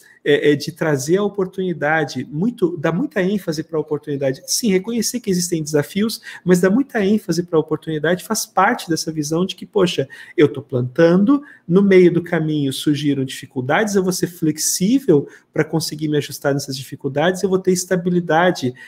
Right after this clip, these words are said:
é, emocional também pra conseguir, é, é, enfrentar os desafios, que não são poucos, e manter a cabeça, é, olhando na direção certa. É, é, eventualmente um desafio aparece aqui, mas continuando olhando pra direção certa.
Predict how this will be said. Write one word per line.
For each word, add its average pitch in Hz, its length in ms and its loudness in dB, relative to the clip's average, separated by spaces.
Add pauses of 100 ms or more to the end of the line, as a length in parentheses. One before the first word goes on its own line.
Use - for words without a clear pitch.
(180)
é, 135 260 4
emocional 143 800 2 (280)
também 147 460 4
pra 156 220 -2
conseguir, 147 640 -2 (220)
é, 139 300 6 (160)
é, - 120 -10 (320)
enfrentar 180 580 2
os 160 100 0
desafios, 160 460 -2
que - 140 -6
não 135 100 -2
são 180 240 -2
poucos, 175 500 -2 (220)
e 170 80 0
manter 180 280 0
a 156 40 -2
cabeça, 143 720 -4
é, 127 400 0
olhando 156 480 2
na 160 100 -2
direção 151 480 -6
certa. 135 480 -6 (300)
É, 131 440 2
é, - 220 -6
eventualmente 160 540 2
um 151 40 -2
desafio 147 320 -2
aparece 143 380 -4
aqui, 247 280 -6 (200)
mas 185 200 2
continuando 175 760 0 (300)
olhando 156 360 4
pra 156 120 0
direção 156 440 -2
certa. 123 400 -6